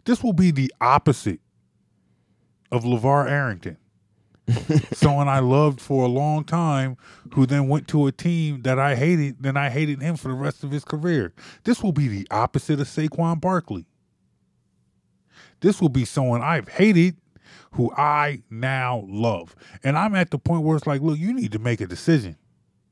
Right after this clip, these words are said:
Either you're gonna be on my team and I can love you, or I can go back to hating you." 'Cause if you, if Bryce Harper signs with a team other than the Philadelphia Phillies, I will hate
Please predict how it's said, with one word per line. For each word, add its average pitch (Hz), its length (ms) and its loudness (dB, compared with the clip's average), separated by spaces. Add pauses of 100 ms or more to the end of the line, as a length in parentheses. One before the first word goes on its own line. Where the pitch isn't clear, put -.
(640)
Either 139 180 0
you're 160 200 0
gonna 143 240 0
be 180 460 0 (120)
on 160 260 -2
my 156 220 0
team 160 400 -2
and 131 120 -2
I 135 100 2
can 120 200 -6
love 160 240 -2
you, 175 280 0 (220)
or 147 120 0
I - 80 4
can 131 180 -6
go 147 200 4
back 156 300 -2
to 143 60 -2
hating 131 380 0
you." 95 140 -8
'Cause 110 260 -2 (120)
if 120 220 -2
you, 214 260 4 (100)
if 123 200 -2
Bryce 220 280 4
Harper 107 380 -2 (260)
signs 202 420 2
with 202 180 2
a 196 140 6
team 117 400 -2 (340)
other 196 280 4
than 165 160 0
the 131 60 0
Philadelphia 185 720 6
Phillies, 104 480 2 (340)
I 156 460 2
will 110 220 0
hate 170 320 -2